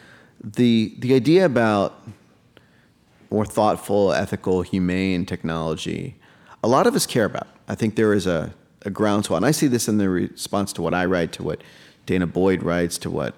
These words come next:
Eric Meyer, who was the father I was talking about earlier, he writes. A lot of, a lot of people writing thoughtful work. But what's telling to me, and what's been very instructive, is I've looked at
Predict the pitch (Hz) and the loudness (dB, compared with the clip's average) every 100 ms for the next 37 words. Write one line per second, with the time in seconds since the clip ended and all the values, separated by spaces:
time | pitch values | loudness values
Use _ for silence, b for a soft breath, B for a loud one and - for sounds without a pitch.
0 | - 92 85 90 82 85 85 80 80 - | -6 -6 -2 -2 0 0 -2 -4 -8 -10
1 | 80 78 - 82 85 80 - 85 82 80 | -10 -10 -6 -4 -4 -4 -6 -8 -6 -6
2 | 78 85 85 80 80 90 90 85 - - | -4 -2 -2 -4 -6 -4 -2 -2 -4 -6
3 | - 98 113 101 - - 107 104 95 101 | -2 0 0 -2 -6 -2 2 2 0 -4
4 | 95 82 80 87 90 - - - - 90 | -4 -4 -4 -6 -12 -18 -10 -10 -6 -2
5 | 92 85 - B B B B _ - 127 | -2 -2 -8 B B B B _ 2 4
6 | 120 - - _ 117 113 - 180 170 180 | 4 -2 -20 _ 0 0 -4 -2 2 2
7 | 156 104 92 90 85 85 101 107 98 110 | 2 0 0 0 -2 -2 0 0 0 0
8 | 101 107 101 98 104 98 - 87 87 85 | 2 2 0 0 -2 -4 -4 -4 -4 -4
9 | 87 95 95 87 78 | -4 -6 -4 -6 -6